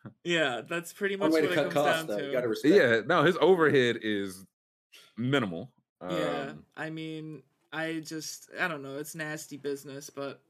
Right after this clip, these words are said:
Speaker 3: it sounds like
Speaker 1: it's
Speaker 3: it.
Speaker 1: the
Speaker 3: Like,
Speaker 1: most
Speaker 3: Grum says
Speaker 1: pure
Speaker 3: he's, yeah.
Speaker 1: sport. Like, what can you do?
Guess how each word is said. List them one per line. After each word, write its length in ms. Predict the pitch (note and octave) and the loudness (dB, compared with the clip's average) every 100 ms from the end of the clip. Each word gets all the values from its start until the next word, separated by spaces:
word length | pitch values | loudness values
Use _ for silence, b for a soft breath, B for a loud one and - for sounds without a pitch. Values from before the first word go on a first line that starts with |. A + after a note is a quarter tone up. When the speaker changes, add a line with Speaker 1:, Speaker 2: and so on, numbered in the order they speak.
| - | 0
Speaker 3:
it 180 | B2+ | 0
sounds 400 | - E2+ G2 G2 | 0 -4 -2 0
like 160 | E2 D2+ | -2 -2
Speaker 1:
it's 160 | F#3 D2 | -2 0
Speaker 3:
it. 40 | |
Speaker 1:
the 60 | F#2+ | 0
Speaker 3:
Like, 80 | |
Speaker 1:
most 80 | - | 2
Speaker 3:
Grum 180 | B2 D#3 | 2 2
says 200 | D3 C#3 | 2 2
Speaker 1:
pure 40 | C3+ | 2
Speaker 3:
he's, 120 | B2 | 0
yeah. 60 | A2 | -2
Speaker 1:
sport. 520 | G#3 G#3+ - C#3 - | -2 -2 -2 -6 -10
Like, 200 | D3+ D#3 | -12 -10
what 160 | E3+ F#3 | -8 -10
can 140 | A3 | -10
you 120 | G3+ F#3 | -10 -10
do? 420 | F3 G3+ E3 C3+ | -8 -8 -10 -12